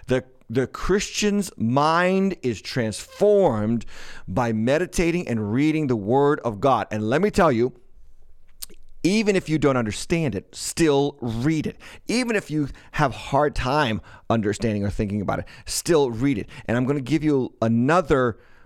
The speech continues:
way to, uh, see the scripture better, eh, really quickly, which is you, you just ask the Holy Spirit to speak to you through the Word. Like, he's the one who wrote the Bible.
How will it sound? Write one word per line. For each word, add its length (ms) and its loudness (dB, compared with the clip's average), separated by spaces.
way 640 0
to, 520 0
uh, 240 -2
see 460 0
the 360 0
scripture 580 -2
better, 560 0
eh, 160 0
really 380 0
quickly, 420 -2
which 280 0
is 260 0
you, 180 0
you 120 0
just 180 -2
ask 240 2
the 80 -2
Holy 280 -2
Spirit 440 0
to 100 -2
speak 380 -2
to 160 0
you 320 0
through 260 0
the 120 -2
Word. 400 2
Like, 200 -2
he's 300 0
the 100 2
one 240 0
who 180 0
wrote 460 2
the 80 0
Bible. 480 0